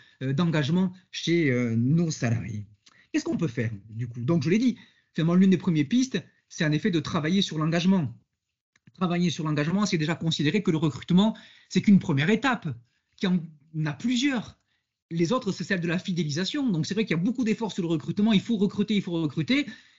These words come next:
Puis, on oublie, on oublie après qu'il faut engager, quand même. Ça veut dire que on, on, on s'oublie pas. Il faut faire en sorte, en effet, que les gens puissent continuer à s'engager durablement, qu'on continue à renouveler la promesse.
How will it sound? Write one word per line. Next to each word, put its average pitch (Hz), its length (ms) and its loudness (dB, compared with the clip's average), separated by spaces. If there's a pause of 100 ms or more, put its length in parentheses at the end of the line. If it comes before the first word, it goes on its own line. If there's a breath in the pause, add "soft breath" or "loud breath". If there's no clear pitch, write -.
(140 loud breath)
Puis, 208 100 0
on 165 80 2
oublie, 254 280 -2
on 160 120 2
oublie 196 180 2
après 233 160 -2
qu'il 190 120 0
faut 185 100 -2
engager, 233 420 2
quand 165 100 -4
même. 147 140 0
Ça 135 140 -2
veut 170 100 -2
dire 233 180 0
que 156 200 0 (500 loud breath)
on, 156 80 -4
on, 180 480 -2
on 190 60 6
s'oublie 180 320 0
pas. 180 420 0 (200 loud breath)
Il 147 80 0
faut 175 120 -2
faire 160 200 0
en 160 80 0
sorte, 214 240 -2
en 151 80 0
effet, 185 260 0
que 185 80 -2
les 147 180 2
gens 190 240 2
puissent - 280 -6
continuer 190 420 4
à 180 40 0
s'engager 170 400 0
durablement, 156 600 2
qu'on 156 200 -2
continue 202 360 2
à 151 40 2
renouveler 208 440 2
la 190 100 -2
promesse. 247 460 0